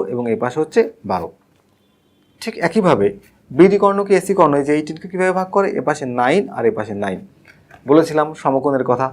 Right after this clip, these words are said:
তার মানে এখানে যে চারটি ত্রিভুজ আছে, প্রত্যেকটি সমকোণী ত্রিভুজ। এখন এই ত্রিভুজটা খেয়াল করি আমরা, এ ও বি, এই ত্রিভুজটা খেয়াল করি, এটা হচ্ছে অতিভুজ। লম্ব আর ভূমির মান আমি জানি, পিথাগোরাসের সূত্র দিয়ে আমি কী করতে পারি? এই মানটা বের করতে পারি। তাহলে পিথাগোরাসের সূত্র অ্যাপ্লাই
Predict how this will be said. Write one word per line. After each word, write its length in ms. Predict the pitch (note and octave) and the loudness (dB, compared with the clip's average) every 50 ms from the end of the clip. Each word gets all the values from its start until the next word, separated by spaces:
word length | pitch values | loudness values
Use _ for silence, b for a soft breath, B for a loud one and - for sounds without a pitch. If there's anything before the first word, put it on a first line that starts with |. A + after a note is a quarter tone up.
| - - | -6 -4
তার 120 | A#2 A2 A2+ | -2 -2 0
মানে 100 | A#2 A#2 A2+ | 0 0 0
এখানে 160 | A2+ B2+ B2+ B2 | -2 -2 -4 -4
যে 60 | B2 A#2+ C3 | -4 -2 -2
চারটি 220 | B2+ B2+ - - A#2 | -4 -4 -4 -6 -4
ত্রিভুজ 220 | - D#3+ D#3 D#3+ D#3+ D#3+ | -2 -2 0 0 0 0
আছে, 100 | D#3+ F3 E3 - | 0 -2 -4 -4
প্রত্যেকটি 300 | E3 E3 - C#3+ D3 - - | -4 -4 -6 -6 -6 -4 -4
সমকোণী 300 | C#3 C3+ C3 - C3+ C3 C3 | -4 -2 -2 -2 -4 -2 -2
ত্রিভুজ। 240 | D3+ D#3+ F#3 G#3+ - b b b b b b b b b b - | 0 0 0 0 0 b b b b b b b b b b 0
এখন 240 | E3+ F#3+ G#3 F3+ B2+ G#2+ B B B B B B _ _ - | 2 2 4 2 0 0 B B B B B B _ _ 4
এই 140 | F3 F#3+ A3+ G#3+ G3 | 8 8 8 8 4
ত্রিভুজটা 300 | G#3 G#3 G3+ G3 - F#3+ G3 | 2 0 2 2 2 2 4
খেয়াল 140 | - D#3+ C#3+ | 4 2 2
করি 120 | - C#3 C3 B2 | 2 2 2 2
আমরা, 120 | B2 C#3 C#3+ - C#3 D#3+ E3+ | 2 2 0 2 2 4 4
এ 20 | F3+ F3+ - - D3 | 4 4 4 4 6
ও 20 | C#3+ C3 A2+ A2+ | 6 6 6 4
বি, 100 | C3 C3 - D3 | 2 2 2 2
এই 60 | D3 D3 | 0 0
ত্রিভুজটা 300 | E3+ D#3+ D3 C#3+ E3 D#3 - | 0 -2 -2 0 -2 0 2
খেয়াল 160 | - B2 A#2+ A#2 - | 4 2 2 2 2
করি, 100 | A#2 A2 A2+ | 0 2 2
এটা 100 | A#2+ D3+ D#3 | 2 2 2
হচ্ছে 140 | D#3+ D#3 - C#3+ A#2+ | 0 0 0 0 0
অতিভুজ। 320 | A#2 A#2 B2+ A2+ A2+ G#2 G2 B2 A2+ | 0 0 -2 -2 -2 -4 -2 -2 0
লম্ব 180 | A#2 A#2+ A#2+ A#2+ B2 A#2+ | 0 0 0 0 0 -2
আর 60 | A2+ G#2+ | -2 -2
ভূমির 240 | B2 A#2+ D3 D3+ D3 D#3 | -4 -4 -2 0 0 0
মান 120 | F3+ G#3 G#3+ - _ - B2+ | 0 0 -4 -10 _ -10 -6
আমি 120 | A#2 A2+ G#2 | -4 -2 -2
জানি, 160 | A2 G2 F#2+ G2 G2 | -2 -2 -4 -4 -6
পিথাগোরাসের 400 | C3+ C3+ D3+ D3 D#3 D3+ E3 D3+ - | -4 -2 -2 -2 -2 -4 -6 -8 -10
সূত্র 160 | D#3+ - D3+ D3 | -8 -8 -6 -6
দিয়ে 100 | D3 C#3+ | -6 -8
আমি 80 | D3 D3 | -8 -10
কী 60 | D#3+ D#3 | -8 -6
করতে 160 | F3 E3+ - E3+ E3 | -4 -4 -2 -2 -2
পারি? 140 | E3+ E3+ E3+ - - | -4 -4 -6 -8 -6
এই 60 | C3 B2+ B2 | -6 -4 -4
মানটা 180 | B2+ C#3 C3+ F3 E3 | -4 -4 -2 -2 -2
বের 100 | C3+ A2 - | -2 -2 -4
করতে 180 | G#2+ - - F#2+ | -6 -6 -6 -4
পারি। 140 | F#2+ F2+ F2 - b b b b b b _ | -4 -6 -6 -8 b b b b b b _
তাহলে 160 | - C#3+ C#3 C#3 | 0 0 0 2
পিথাগোরাসের 360 | D#3+ D#3 E3 D#3 D#3+ D3 - - | 2 2 2 2 2 0 -4 -4
সূত্র 140 | D#3 E3 D3+ | -2 0 2
অ্যাপ্লাই 200 | C3+ - C3 | 2 4 2